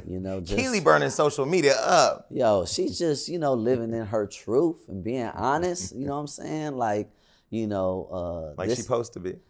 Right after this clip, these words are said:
Speaker 1: I mean, this, this
Speaker 2: Mm-hmm.
Speaker 1: industry, you know, this industry could really just not make life fun, you know what I'm saying? And sometimes other people's version of fun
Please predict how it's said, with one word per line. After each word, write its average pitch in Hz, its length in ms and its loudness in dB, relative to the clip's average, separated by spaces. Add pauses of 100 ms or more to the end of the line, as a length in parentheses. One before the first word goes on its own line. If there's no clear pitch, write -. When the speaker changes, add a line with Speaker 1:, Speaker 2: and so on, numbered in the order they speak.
(120)
Speaker 1:
I 113 80 2
mean, 127 320 0
this, 156 180 6
this 156 360 0
Speaker 2:
Mm-hmm. - 100 -14
Speaker 1:
industry, 139 760 -2
you 110 180 -4
know, 95 420 -4 (260)
this 131 220 -4
industry 127 440 -6
could 95 240 -8
really 120 680 -4 (600)
just 135 200 -4
not 147 180 0
make 143 220 0
life 143 240 -2
fun, 131 440 -6
you 90 80 -8
know 110 120 -4
what 117 60 -4
I'm 123 40 -8
saying? 131 420 -8
And 110 380 -6 (320)
sometimes 123 840 -6 (100)
other 127 220 2
people's 127 340 -6
version 123 380 -4
of 135 100 -12
fun 120 380 -8